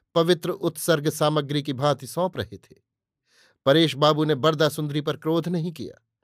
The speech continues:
न अपनी गृहस्थी के प्रति मन में किसी विरोध भाव को कोई स्थान दिया। वो जानते थे कि तंग किनारों के बीच नई वर्षा की जलराशि सहसा आ जाने से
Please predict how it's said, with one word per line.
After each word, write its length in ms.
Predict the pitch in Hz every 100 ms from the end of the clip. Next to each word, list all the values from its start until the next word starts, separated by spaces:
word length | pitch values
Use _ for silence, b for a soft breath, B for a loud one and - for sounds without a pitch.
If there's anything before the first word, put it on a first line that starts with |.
| _ _ _ _
न 80 | 135
अपनी 260 | 156 151 151
गृहस्थी 460 | 139 160 156 156
के 120 | 147 143
प्रति 400 | 156 160 156 135 b b 139
मन 180 | 160
में 180 | 160 160
किसी 240 | 160 147 147
विरोध 340 | 135 156 151
भाव 300 | 117 139 151
को 120 | 151
कोई 200 | 135 143
स्थान 360 | 120 - 170 170
दिया। 260 | 113 78 _ _ _ _ b b b -
वो 100 | 156
जानते 420 | 175 190 170 185
थे 160 | 175 175
कि 120 | 170
तंग 360 | - 175 165
किनारों 420 | 160 165 165 160 156
के 120 | 156
बीच 360 | 156 180 156
नई 180 | 156 160
वर्षा 320 | 156 143 160
की 140 | 147 147
जलराशि 540 | 143 156 151 143 156
सहसा 440 | 139 147 - 139 131
आ 40 |
जाने 280 | 135 156 180
से 180 | 147